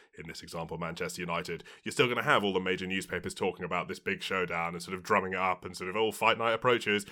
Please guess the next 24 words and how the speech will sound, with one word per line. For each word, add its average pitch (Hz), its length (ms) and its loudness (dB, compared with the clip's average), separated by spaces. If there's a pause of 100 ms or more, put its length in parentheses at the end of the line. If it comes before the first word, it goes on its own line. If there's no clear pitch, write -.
(200)
Who 117 100 2
are 120 60 6
the 110 80 4
players 117 320 6
that 110 80 2
are 110 40 -2
gonna 113 160 2
be 113 120 2
matching 117 320 0
up? 104 240 4
Oh, 117 220 2
Diogo 110 360 4
Dalot 110 300 8
has 107 120 -4
to 113 100 -2
watch 110 160 2
out 107 160 2
for 110 200 4 (220)
such - 320 0
and 110 80 -4
such 98 180 -2
a 107 60 -6
player, 98 460 4
and, 101 100 -2